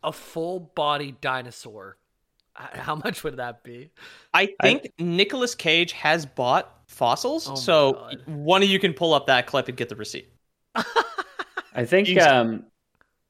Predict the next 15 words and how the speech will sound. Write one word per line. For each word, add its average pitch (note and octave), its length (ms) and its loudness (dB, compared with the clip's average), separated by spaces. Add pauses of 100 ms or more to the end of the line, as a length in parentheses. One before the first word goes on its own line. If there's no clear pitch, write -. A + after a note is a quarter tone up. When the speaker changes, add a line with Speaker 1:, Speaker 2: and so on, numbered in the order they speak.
(180)
Speaker 3:
I C3+ 100 4
think E3+ 320 4
it's, - 320 0
uh, G2+ 640 4 (220)
price B2 240 2
per G#2 120 -6
sale F#2 440 -2
also. G2 320 -4
I G#2 100 -2
think G#2+ 140 -2
it's, - 100 -4
like, F#2+ 140 -2
on G2+ 180 2
offer F#2 300 -2
only. G2 360 -6